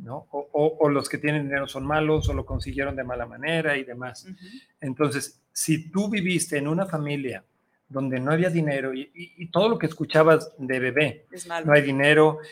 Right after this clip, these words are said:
Speaker 1: y aquí no ajusta el dinero, y cuiden esto, y bla, bla, bla. Entonces, tú naciste creyendo que el dinero es muy difícil de conseguir, ¿no? Y que no hay, que es insuficiente. No, es infinito el dinero. De hecho, han hecho pruebas de gente que no tiene dinero,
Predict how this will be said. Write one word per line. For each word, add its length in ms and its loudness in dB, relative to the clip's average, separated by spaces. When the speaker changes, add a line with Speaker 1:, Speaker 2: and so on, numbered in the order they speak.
Speaker 1:
y 160 -2
aquí 240 0
no 100 4
ajusta 260 -8
el 80 -6
dinero, 420 2
y 100 0
cuiden 380 0
esto, 280 0
y 60 -4
bla, 140 -4
bla, 80 -2
bla. 120 -2
Entonces, 540 -2
tú 140 0
naciste 460 0
creyendo 680 -4
que 300 -8
el 80 -8
dinero 260 2
es 80 0
muy 160 2
difícil 380 -4
de 80 -8
conseguir, 540 -12
¿no? 160 -16
Y 80 -20
que 140 -10
no 180 -2
hay, 240 0
que 80 -6
es 120 -6
insuficiente. 600 -8
No, 320 -2
es 160 -10
infinito 400 -2
el 60 2
dinero. 480 0
De 100 6
hecho, 160 4
han 80 6
hecho 240 2
pruebas 580 4
de 140 0
gente 440 0
que 100 -8
no 140 -6
tiene 240 -2
dinero, 560 0